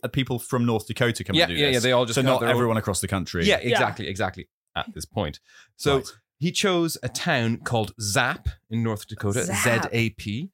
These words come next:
Speaker 2: uh, population two hundred and ten.
Speaker 3: Ooh,
Speaker 2: Uh, it's a
Speaker 3: megalopolis.
Speaker 2: Yeah, <laughs> absolutely. It's a tiny place. They, it's, it's on the Knife River. The etymology of the name is unknown. It might be after a banking family or a town in Scotland,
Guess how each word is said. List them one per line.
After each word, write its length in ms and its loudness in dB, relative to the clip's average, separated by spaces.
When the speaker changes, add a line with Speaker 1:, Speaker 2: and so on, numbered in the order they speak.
Speaker 2:
uh, 200 2
population 680 -2
two 160 0
hundred 200 0
and 100 -4
ten. 320 -2
Speaker 3:
Ooh, 140 2
Speaker 2:
Uh, 220 2
it's 20 -4
a 120 2
Speaker 3:
megalopolis. 880 2
Speaker 2:
Yeah, 180 2
<laughs> 40 -4
absolutely. 460 -2
It's 120 -6
a 40 -8
tiny 360 0
place. 380 -8
They, 180 -2
it's, 280 -4
it's 160 -8
on 220 0
the 80 0
Knife 260 0
River. 420 -2
The 120 -8
etymology 440 0
of 40 -2
the 60 0
name 220 2
is 140 -2
unknown. 540 2
It 100 -4
might 240 0
be 100 -2
after 200 -2
a 40 -4
banking 320 -2
family 500 0
or 200 -2
a 40 -2
town 240 -4
in 80 -4
Scotland, 520 -6